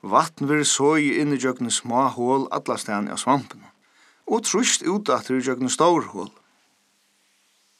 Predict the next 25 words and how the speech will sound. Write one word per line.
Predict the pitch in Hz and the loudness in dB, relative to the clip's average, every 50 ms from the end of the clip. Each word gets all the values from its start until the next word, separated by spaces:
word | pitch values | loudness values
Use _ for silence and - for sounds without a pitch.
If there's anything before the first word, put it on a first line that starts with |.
| _ _ _ _ _ _ _ _ _ _ _ _ 180 | _ _ _ _ _ _ _ _ _ _ _ _ 2
Inni | 208 233 254 254 208 156 143 151 | 2 4 4 2 4 4 2 0
í | - - _ - 147 143 | 0 -4 _ 0 0 4
vegginum | 131 156 196 202 - - - 151 143 147 151 156 160 - - - | 4 4 2 2 0 -4 -4 -2 0 0 0 0 -2 -4 -4 -2
á | 123 - - - | -2 0 0 -2
øllum | 175 - - 160 156 139 | -2 -2 -4 -2 -2 2
holunum | 123 143 156 160 156 143 135 131 131 139 151 156 - | 2 4 4 4 4 2 2 0 0 0 0 -2 -2
sita | - - - 143 147 131 - 117 107 | -4 0 0 0 -2 0 -2 -4 -2
kyknir | - - 190 214 214 - - 185 190 185 - | 0 0 0 0 -2 -6 -6 -4 -4 -4 -4
og | - 151 - | -2 -2 0
súla | - 151 170 165 156 143 143 135 - | 2 2 2 2 2 2 0 0 0
føði | - 131 139 143 147 135 117 101 71 98 | 0 4 4 4 4 2 0 -2 -2 -2
úr | 113 104 | -4 0
sjónum. | - 127 127 131 131 120 107 - - _ _ _ _ _ _ _ _ _ _ _ _ _ _ _ _ _ _ _ _ _ _ _ _ _ _ _ | 2 4 4 4 4 0 -4 -10 -16 _ _ _ _ _ _ _ _ _ _ _ _ _ _ _ _ _ _ _ _ _ _ _ _ _ _ _
Av | - 131 170 214 233 220 | 2 2 4 4 6 6
og | - 160 156 - 120 | 6 4 4 4 4
á | 123 127 139 151 151 | 4 6 6 4 2
fara | 147 - 139 135 127 - | 0 -2 -2 0 0 0
serliga | - 139 139 151 147 131 123 120 110 | 2 2 4 4 4 2 0 -2 -2
kynskyknir | - - 151 151 151 135 127 - - 123 - - - 117 113 - 151 | -2 0 0 0 0 -2 -4 -4 -4 -4 -4 -6 -8 -8 -6 0 2
úr | 160 151 143 | 2 2 2
svampinum | - - 127 131 123 127 - 113 113 117 127 139 135 _ - - - _ _ _ _ - | 2 2 2 2 2 -2 -10 -8 -8 -6 -8 -8 -10 _ -20 -20 -20 _ _ _ _ -2
og | 175 170 | 0 2
gitnaðurin | 185 208 214 208 208 185 170 165 160 156 151 - | 2 0 0 0 0 2 4 4 4 4 2 0
fer | - 147 143 - | 0 -2 -2 0
fram | - 131 131 143 147 | 2 2 2 2 2